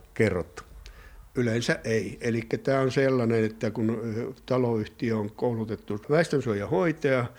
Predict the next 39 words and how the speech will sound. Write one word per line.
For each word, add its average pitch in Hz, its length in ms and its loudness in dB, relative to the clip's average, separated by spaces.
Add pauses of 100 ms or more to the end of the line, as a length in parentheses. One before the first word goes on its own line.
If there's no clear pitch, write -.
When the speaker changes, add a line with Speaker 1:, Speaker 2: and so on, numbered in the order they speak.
(320)
Speaker 2:
niin 127 100 -2
hänen 156 240 4
tehtävä 123 540 0
olisi 110 180 0
sitten 117 320 -4
selvittää, 110 600 -2
että - 240 -8
onko 117 220 -2
tää, 110 300 -2 (340)
esimerkiksi 123 300 -2
tuossa 143 420 0
alla 151 340 2
on 120 100 2
toi 117 200 0
pyöräventtiili, 143 1040 2
niin 123 240 0 (220)
se 143 180 -2
venttiili 143 520 2
helposti 127 520 0
jumittuu, 135 560 2
jos 107 220 -4
sitä 110 260 -4
ei 110 80 -2
välillä 117 340 0
käytä. 104 440 -2 (960)
Speaker 1:
Elikkä 101 220 0
tärkeää, 113 360 4
että 110 180 0
se 151 100 0
tosiaan 143 420 2
kerran 139 300 -2
vuodessa 127 300 0
kokeillaan 87 500 2
sen 87 140 -2
toimintakunto. 87 680 -2
Ja 90 180 0 (100)
nyt 120 240 0
varsinkin, 113 500 2
jos 104 220 2